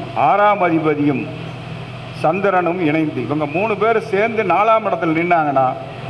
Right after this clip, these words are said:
அந்த ஜாதகரோட வாழ்க்கை அவ்வளோ சிறப்பா இருக்கிறது இல்லை. அதாவது, ஏழில் பாவகிரகங்கள் இருந்தால், ஏழுல பாவகிரகம் மட்டுமே இருக்கு அப்படின்னா, அந்த ஜாதகனுடைய மனைவிக்கு எப்பவுமே உடல்ல நோய் இருக்குங்கிறதையும்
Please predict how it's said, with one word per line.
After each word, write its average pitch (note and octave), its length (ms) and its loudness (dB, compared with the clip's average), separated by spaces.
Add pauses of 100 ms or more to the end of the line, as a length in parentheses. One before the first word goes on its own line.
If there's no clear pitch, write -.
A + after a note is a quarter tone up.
(180)
அந்த D#3+ 220 0
ஜாதகரோட F3 640 2
வாழ்க்கை F3+ 400 4
அவ்வளோ C#3+ 280 0
சிறப்பா E3 340 0
இருக்கிறது C#3 460 -2
இல்லை. - 440 -8 (800)
அதாவது, D#3+ 640 2 (120)
ஏழில் A#3+ 520 2
பாவகிரகங்கள் A3 800 4
இருந்தால், F#3 480 2 (500)
ஏழுல G#3+ 380 2
பாவகிரகம் G3+ 640 2
மட்டுமே A#3 540 0
இருக்கு F#3+ 300 2
அப்படின்னா, D3 460 2 (920)
அந்த F3+ 580 2
ஜாதகனுடைய G#3 640 2
மனைவிக்கு G3+ 640 0
எப்பவுமே G3 280 0
உடல்ல F#3+ 440 2
நோய் F#3+ 440 0
இருக்குங்கிறதையும் D3+ 720 0